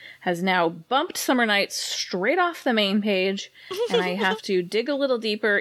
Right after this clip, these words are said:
Speaker 1: into the app.
Speaker 2: Hello, fall. It's fall, y'all.
Speaker 1: It's fall, y'all. Okay.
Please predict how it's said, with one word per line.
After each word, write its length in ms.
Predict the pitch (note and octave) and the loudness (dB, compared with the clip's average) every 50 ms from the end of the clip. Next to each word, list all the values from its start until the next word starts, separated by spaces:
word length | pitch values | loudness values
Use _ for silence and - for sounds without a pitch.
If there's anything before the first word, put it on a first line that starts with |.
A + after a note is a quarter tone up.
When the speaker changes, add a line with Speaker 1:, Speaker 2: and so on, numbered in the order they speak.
| - - | -2 -4
Speaker 1:
into 500 | - B3 B3+ B3 B3 B3+ B3 A#3+ - G#3 F3+ | -4 -2 0 2 2 2 0 0 0 -2 -2
the 120 | F#3 - - | -2 -4 -2
app. 300 | A3 A#3 A#3 A#3 - - _ - - - - _ _ _ _ | 0 0 0 0 -2 -4 _ -20 -20 -20 -20 _ _ _ _
Speaker 2:
Hello, 340 | - - G3+ B3 E4 G#4 A4 | -6 -2 -2 0 2 0 0
fall. 640 | - G#4 F#4 G#4 F#4+ C#4+ A3+ F3+ F3 F3+ F#3 F3 - - - - - - - - - - - - - | 0 -2 -2 -2 0 0 0 0 2 0 0 -2 -6 -16 -20 -20 -20 -20 -20 -20 -20 -20 -8 -6 -4
It's 140 | E4+ - | -4 -2
fall, 260 | - F4+ F#4 E4 B3 F#3 | -2 -2 -2 -2 -2 -2
y'all. 420 | F#3 G3 A3 B3 B3+ C4+ D#4+ C4 - - - - - | 0 0 0 0 2 0 0 -2 -4 -18 -20 -14 -10
Speaker 1:
It's 280 | G#3+ A#3 C#4 - - | -8 -8 -8 -8 -10
fall, 440 | - - - E3+ E3 D#3 D3+ C#3+ - | -14 -4 -2 0 0 2 0 -2 -2
y'all. 540 | D3 D#3 D#3+ E3 E3 D#3+ D#3 E3 D#3+ F3 F#3+ - - - _ _ _ _ _ _ _ _ _ _ _ _ _ _ _ - | -2 0 0 2 2 2 0 0 -2 -4 -8 -12 -16 -20 _ _ _ _ _ _ _ _ _ _ _ _ _ _ _ -6
Okay. 220 | A3 G#3+ G#3 D#3 | -2 -2 -2 -4